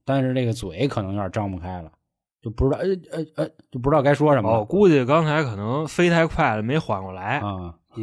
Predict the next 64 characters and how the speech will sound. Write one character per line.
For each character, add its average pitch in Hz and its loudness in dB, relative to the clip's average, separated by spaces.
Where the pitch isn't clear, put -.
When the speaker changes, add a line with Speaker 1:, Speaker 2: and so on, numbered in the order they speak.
Speaker 2:
有 120 0
可 120 2
能。 101 -10
Speaker 1:
嘴 107 -2
给 135 0
吹 151 0
歪 151 -2
了， 107 -6
有 98 -10
可 101 -14
能。 - -18
Speaker 2:
或 170 6
者 123 4
是 147 4
就 147 6
是， 123 4
你 185 0
想 120 2
他 170 2
那 208 2
个， 139 0
就 156 -6
尤 147 -2
其 240 0
是 269 2
速 196 2
度， 101 -4
外 165 2
加 214 2
上 160 2
高 214 6
度， 139 2
他 196 0
气 185 -4
压 220 2
肯 123 2
定 120 -2
不 113 -6
一 104 -6
样。 101 -10
Speaker 1:
嗯。 92 -6
Speaker 2:
这 208 4
会 151 4
儿 123 2
估 190 0
计 196 4
那 190 2
眼 143 0
珠 190 0
子 202 4
要， 180 4
要 180 2
掉 214 2
出 - -2
来， 143 0
你 160 0
知 123 -6
道 254 2
吗？ 302 -2
Speaker 1:
<laughs> 180 -2
Speaker 2:
正 190 6
跟 202 4
这 202 4
儿 147 2